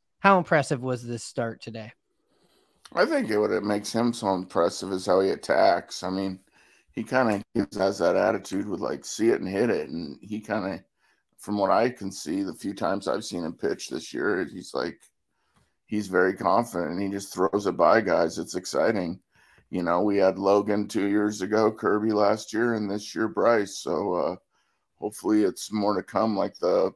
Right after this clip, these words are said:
Speaker 2: previous two guys I mentioned, of, uh, another Mariner pitcher from within getting their start and really, uh, contributing to us this year.
Speaker 1: Yeah, uh,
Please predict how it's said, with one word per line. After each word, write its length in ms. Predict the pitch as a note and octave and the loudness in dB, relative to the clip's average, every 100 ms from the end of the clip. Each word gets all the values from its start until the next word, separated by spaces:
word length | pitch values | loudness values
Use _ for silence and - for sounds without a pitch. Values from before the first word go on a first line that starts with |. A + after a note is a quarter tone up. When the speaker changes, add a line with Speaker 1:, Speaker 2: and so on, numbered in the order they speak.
| _ | _
Speaker 2:
previous 420 | G#2 A#2 G#2 - | -6 -2 -4 -6
two 200 | - F#2+ | -8 -4
guys 400 | F#2+ F2 F2+ - | 0 0 -2 -4
I 80 | G2 | -4
mentioned, 580 | G#2 G2+ - E2 G#2 | -4 -6 -10 -10 -8
of, 240 | G2 G2+ - | -6 -6 -4
uh, 260 | F2+ D#2 F2 - _ _ _ _ _ _ _ | -2 0 -2 -6 _ _ _ _ _ _ _
another 380 | - F#2+ F#2+ G2+ | -6 2 4 4
Mariner 360 | G2+ G2 F#2+ F#2 | 2 0 0 -2
pitcher 400 | - G2+ - F#2+ | -2 -2 -2 -4
from 240 | - G2 | -2 -2
within 720 | F2+ G2+ D#2+ G2 G#2 G2 F#2+ - - | -2 -4 -4 -2 -2 -4 -8 -16 -6
getting 300 | G2 F#2+ F2+ | -4 -4 -4
their 160 | F2 | -4
start 540 | - - C#2+ G#2 E2+ - | -6 2 4 4 2 -4
and 220 | E2 F#2+ | -6 -4
really, 340 | F#2 F#2 G2 G2 | -2 0 0 0
uh, 160 | E2 - | -2 -4
contributing 560 | F2+ - D2+ G#2 F#2+ F#2 | -8 -6 -4 -2 -4 -4
to 200 | - F2 | -4 -4
us 160 | - | -4
this 240 | - - - | -10 -10 -8
year. 260 | A#1+ G#2 _ _ _ _ _ _ _ _ _ _ _ _ _ _ _ _ | -8 -8 _ _ _ _ _ _ _ _ _ _ _ _ _ _ _ _
Speaker 1:
Yeah, 360 | C#3 E3+ A#2+ A#2 | -2 0 0 -6
uh, 380 | - D3 C3+ B2 | -6 -2 -2 -4